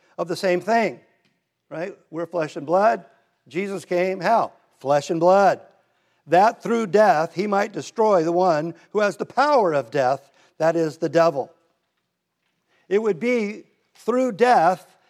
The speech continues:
that Jesus would destroy the one who has the power of death. You guys know the story of David and Goliath, right? You know, we always think about him hitting, you know, Goliath in the head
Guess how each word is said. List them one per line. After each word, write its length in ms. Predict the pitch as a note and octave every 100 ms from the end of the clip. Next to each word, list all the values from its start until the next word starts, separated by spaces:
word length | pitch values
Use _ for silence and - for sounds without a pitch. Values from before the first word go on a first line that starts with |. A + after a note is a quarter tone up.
| -
that 240 | G3 A3
Jesus 580 | G#3+ B3+ G3+ G3 G3 -
would 120 | F#3+
destroy 460 | F3 - A#3 A#3 G#3
the 100 | G#3
one 160 | G3+
who 100 | A3+
has 160 | G#3+ G#3
the 60 | -
power 320 | - G#3+ A3
of 140 | G3
death. 320 | G#3+ C#4 - - _ _ _ _ _ _ _ _ _
You 120 | - A#3
guys 240 | C4+ D#3+
know 160 | G#3+ G#3
the 60 |
story 320 | - G#3+ G#3
of 80 | F#3
David 300 | D3+ G3 F#3
and 80 | E3
Goliath, 480 | D#3 F#3+ F#3 C#3+ C#3
right? 360 | D#3 F3 A3 - _ _ _ _ _ _ _ _ _ _ _ _ _ _ _ _ _ _ _ -
You 80 | E3
know, 160 | C#3+
we 140 | C#3+ F3
always 200 | E3+ C#3+
think 140 | F3
about 220 | D#3 D3+
him 100 | D#3
hitting, 400 | D3+ D#3 D3+ D3+ - _ _ -
you 120 | - D3+
know, 300 | B2+ B2+ C3+
Goliath 380 | C3+ B2+ C3 -
in 140 | D3+
the 100 | E3+
head 460 | E3 B3+ E3 E3 -